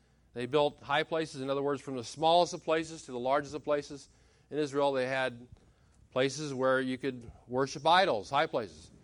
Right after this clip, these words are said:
Lit-, literally, Israel became a land of idolatry, a land given over to idolatry. And most of these idols we've seen before, like the Asherim, we've explained that.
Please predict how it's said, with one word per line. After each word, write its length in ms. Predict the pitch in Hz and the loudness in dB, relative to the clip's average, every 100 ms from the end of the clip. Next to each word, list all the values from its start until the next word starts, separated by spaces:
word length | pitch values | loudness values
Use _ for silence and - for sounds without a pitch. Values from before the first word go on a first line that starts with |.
| - - - | -20 -20 -12
Lit-, 240 | - 175 185 | 0 2 4
literally, 400 | 185 233 208 196 | 4 6 6 6
Israel 240 | 190 196 | 6 6
became 360 | 170 160 190 170 | 4 2 0 2
a 40 | |
land 460 | 156 151 185 208 190 | 2 2 2 0 2
of 80 | 160 | 4
idolatry, 720 | 156 139 156 214 220 165 139 | 4 6 6 6 4 2 -2
a 60 | 131 | 0
land 260 | 170 185 | 0 2
given 240 | 165 175 175 | 2 2 4
over 140 | 170 | 4
to 80 | 151 | 6
idolatry. 720 | 143 131 165 180 151 123 131 - _ _ _ - - - | 6 6 6 6 2 -4 -6 -10 _ _ _ -20 -20 -12
And 120 | 143 | -2
most 240 | 156 214 220 | 4 4 4
of 40 | |
these 160 | 220 170 | -2 6
idols 320 | 175 185 151 | 8 8 4
we've 120 | 147 | -2
seen 280 | - 170 180 | -2 -4 -2
before, 340 | 175 - 165 | -4 -2 0
like 180 | 165 147 | 4 2
the 140 | 135 139 | 2 2
Asherim, 540 | 156 151 143 147 147 | 2 0 -2 -2 -2
we've 180 | 135 120 | -4 -6
explained 400 | 110 - 143 139 | -8 -2 -2 0
that. 200 | 135 143 | 0 -2